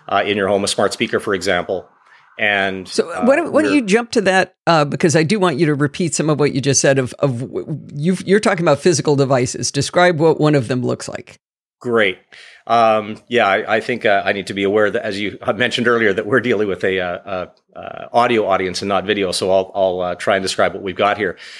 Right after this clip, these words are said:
Speaker 1: So if you can picture a small platform that your smart speaker would sit on with a s-, a little post behind it and something that looks like a halo just floating above your smart device. Uh, that halo,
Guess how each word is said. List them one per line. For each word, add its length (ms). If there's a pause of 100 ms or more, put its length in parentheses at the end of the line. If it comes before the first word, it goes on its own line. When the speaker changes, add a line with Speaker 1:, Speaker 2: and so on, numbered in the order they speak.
(140)
Speaker 1:
So 140
if 60
you 60
can 120
picture 280
a 40
small 260
platform 560
that 100
your 100
smart 220
speaker 320
would 100
sit 200
on 220
with 120
a 60
s-, 260
a 80
little 180
post 300
behind 320
it 140 (340)
and 160
something 240
that 140
looks 160
like 100
a 60
halo 500 (260)
just 200
floating 480
above 340
your 100
smart 300
device. 380 (540)
Uh, 320
that 260
halo, 640